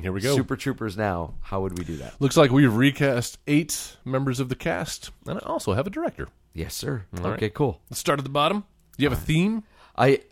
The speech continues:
Speaker 1: Mm.
Speaker 2: uh,
Speaker 1: Ah.
Speaker 2: ki-, sort of theme.
Speaker 1: Now, is this an actual theme
Speaker 2: No,
Speaker 1: or
Speaker 2: like
Speaker 1: a
Speaker 2: I
Speaker 1: Joe
Speaker 2: just said,
Speaker 1: Cucinotti
Speaker 2: it's a
Speaker 1: theme?
Speaker 2: sort of theme.
Speaker 1: 'Cause the last time you said you had a theme,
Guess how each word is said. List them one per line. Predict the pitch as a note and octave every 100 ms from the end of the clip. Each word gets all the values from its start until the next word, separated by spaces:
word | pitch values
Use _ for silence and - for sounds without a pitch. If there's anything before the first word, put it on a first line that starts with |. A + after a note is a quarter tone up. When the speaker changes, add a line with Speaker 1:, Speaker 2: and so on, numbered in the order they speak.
| _ _ _ _ -
Speaker 1:
Mm. |
Speaker 2:
uh, | G#3 G#3+ G#3 G3+ F#3+ G3 F4 F#4+
Speaker 1:
Ah. | E4+ E4 D#4+
Speaker 2:
ki-, | - -
sort | - - D#3+ A#2+
of | G2+
theme. | - C#2+
Speaker 1:
Now, | B2+ B2 A#2+
is |
this | C#3 C#3
an | C3
actual | C#3 C#3+ - D#3+
theme | - F#3 F3+ F3+
Speaker 2:
No, | G3+ A3
Speaker 1:
or | C3
Speaker 2:
like | B2 F3
Speaker 1:
a |
Speaker 2:
I |
Speaker 1:
Joe | - C#3+
Speaker 2:
just | C3+ A3
said, | C#3
Speaker 1:
Cucinotti | C3+ B2 A#2 A#2+
Speaker 2:
it's | B2
a | G2
Speaker 1:
theme? | E2
Speaker 2:
sort | D2 E3 C#3 B2+
of | A2+
theme. | - F2 B1
Speaker 1:
'Cause | A#2+
the | A#2+
last | F3 G3
time | A3
you | F#3+
said | - F3+
you | C3+
had | B2+
a |
theme, | - D#3 B2+ G#2